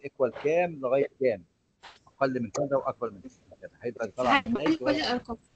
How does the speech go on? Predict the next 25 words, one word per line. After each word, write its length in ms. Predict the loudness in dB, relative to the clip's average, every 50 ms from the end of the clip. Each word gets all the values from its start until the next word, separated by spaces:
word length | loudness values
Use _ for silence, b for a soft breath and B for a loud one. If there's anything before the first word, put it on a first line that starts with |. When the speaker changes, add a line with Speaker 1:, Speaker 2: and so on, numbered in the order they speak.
| _ _ _ 0
Speaker 2:
هو 120 | 2 4 4
ده 160 | 4 8 12
بنحتاجه، 680 | 12 12 12 10 4 -4 -4 -4 -4 -4 -4 -4 -4 -4
يعني 460 | -4 -6 -4 -2 -4 -4 -4 -6 -10 -12
بنحتاجه 380 | -12 -12 -8 -4 0 2 2 2
في 100 | 2 0
ايه 140 | 0 0 0
الفاريبل 480 | 0 0 0 2 2 2 2 2 0 0 0
ده؟ 140 | -2 -4 -4 -6 -14 -20 -20 -20 -18 -16 -16 -16 -18 _ _ -20 _ _ -20 -20 -20 -20 _ -20 -20 -20 -20 -18 -18 -18 -18 -20 -20 -20 -14 -10
Speaker 1:
حلو 240 | -6 -4 -2 0 0
قوي، 180 | 0 0 -4 -6
في 200 | -8 -6 -2 0
عمليات 420 | 0 0 -2 -4 -8 -8 -10 -10 -10
كتيره 380 | _ -14 -14 _ -16 -16 -16
جدا. 480 | -16 -14 -16 -16 -18 _ -20 -20 -18 -18 -18 -18 -20 -20 _ _ _ _ -20 -20 -18 -12
يعني 160 | -10 -10 -10 -10
انت 160 | -12 -16 -16
مثلا 300 | -16 -16 -16 _ -20 -14 -10
لو 60 | -10
عايزه، 440 | -10 -8 -10 -14 -12 -10 -10 -10 -10 _ _ _ _ _ _ _ _ _ _ _
آه، 120 | -20 -20 -20
تقولي 440 | -20 _ -20 -20 -20 -20 -20 -20 -20
ايه، 340 | _ -20 -20 -20 -20 -20 _ _ _ _ _ _ _ _ _
اقربها 340 | -20 -20 -20 -20 -20 -20
ازاي؟ 560 | -20 -20 _ _ -20 -20 -18 -18 -20 -20 -20